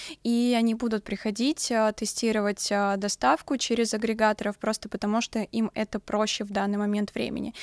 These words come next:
И не все хотят создавать какие-то сети, с точки зрения, там, а, развития бизнеса, может быть, там, две-три локации, им этого достаточно. Соответственно, на две-три локации собственную доставку,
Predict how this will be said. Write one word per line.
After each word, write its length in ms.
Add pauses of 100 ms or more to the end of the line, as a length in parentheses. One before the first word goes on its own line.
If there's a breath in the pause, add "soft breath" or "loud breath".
(260 loud breath)
И 100
не 140
все 240
хотят 420
создавать 560
какие-то 500
сети, 520 (320)
с 40
точки 300
зрения, 380
там, 320
а, 240
развития 440
бизнеса, 480 (360 loud breath)
может 280
быть, 120
там, 180
две-три 380
локации, 540
им 260
этого 220
достаточно. 540
Соответственно, 500
на 20
две-три 320
локации 480
собственную 460
доставку, 560